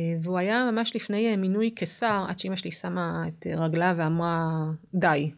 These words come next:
כאילו, או המשפחה או החיים הפוליטיים שלך, אה, אה, והוא לקח צעד אחד אחורה. ואני זוכרת שהיה מגיע, אני מאיזה ימי רביעי, הוא היה מגיע הביתה לצהריים, והיינו יושבים ביחד לאכול ארוחת צהריים, כי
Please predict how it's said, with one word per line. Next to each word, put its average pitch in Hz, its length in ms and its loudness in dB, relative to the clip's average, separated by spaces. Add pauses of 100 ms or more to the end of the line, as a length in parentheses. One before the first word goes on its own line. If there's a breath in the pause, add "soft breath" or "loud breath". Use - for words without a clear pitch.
(480)
כאילו, 160 180 -6
או 185 60 0
המשפחה 175 580 0
או 165 160 2
החיים 156 680 -2
הפוליטיים 180 360 0
שלך, 196 260 -2
אה, 208 120 2 (200)
אה, - 100 -6 (480)
והוא 202 720 0
לקח 240 220 0
צעד 247 200 2
אחד 214 260 2
אחורה. 180 360 2 (180)
ואני 175 200 2
זוכרת 277 380 0
שהיה 226 160 2
מגיע, 226 220 2
אני 208 80 0
מאיזה 202 220 0
ימי 185 260 0
רביעי, 175 520 0 (480)
הוא 185 100 -6
היה 185 80 0
מגיע 196 260 2
הביתה 175 260 0
לצהריים, 170 400 0
והיינו 170 160 -2
יושבים 185 220 -2
ביחד 170 280 -2
לאכול 165 260 -2
ארוחת 165 260 -2
צהריים, 151 440 0
כי 160 320 -4